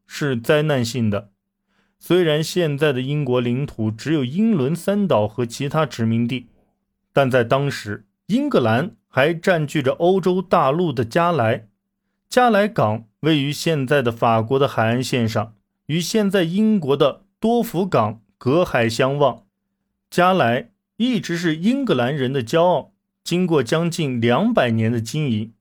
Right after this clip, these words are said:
英格兰人已经把加莱打造成了一个坚固的要塞。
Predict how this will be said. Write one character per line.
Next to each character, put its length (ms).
英 240
格 80
兰 200
人 220
已 140
经 200
把 160
加 360
莱 240
打 280
造 220
成 180
了 120
一 120
个 380
坚 340
固 140
的 120
要 220
塞。 300